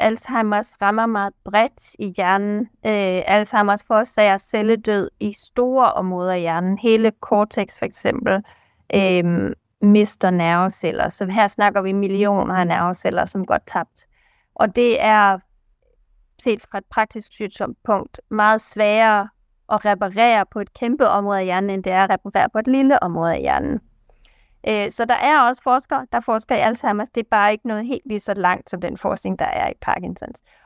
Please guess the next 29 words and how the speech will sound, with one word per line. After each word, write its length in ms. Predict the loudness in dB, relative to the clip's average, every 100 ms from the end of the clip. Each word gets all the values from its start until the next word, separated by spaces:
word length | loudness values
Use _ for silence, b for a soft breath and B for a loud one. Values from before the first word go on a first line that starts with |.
| 0
Og 100 | 2
det 140 | 0
skyldes, 440 | 0 2 2 0 -2
at 200 | -4 -4 _ _ _ _ -6
den 120 | -6
store 320 | -4 2 2
forskel 400 | 4 0 0 -6
på 80 | -4
Alzheimers 480 | -4 -4 -4 -6 -6
og 80 | -6
Parkinsons 720 | -2 -2 -2 -8 -10 -12 -8
er, 260 | -4 -2 -4 -8 _ _ _ _
at, 140 | -6 -6 _ _ _ -6
øh, 220 | -2 -2 0
den, 260 | 2 2 -2 -14 _ _ _ _ _ _ _ -8
de 260 | -6 -4 -6
nerveceller, 580 | -2 0 0 -2 -4
som 200 | -4 -6
dør 200 | 0 2
i 80 | 2
Parkinsons, 560 | 0 0 0 0 -4 -2
det 80 | -4
er 40 |
et 80 | -2
meget 280 | 0 2 2
mindre 380 | 0 2 2
område 420 | 2 2 0 0 0
af 60 |
hjernen, 380 | 0 -2 -2 -6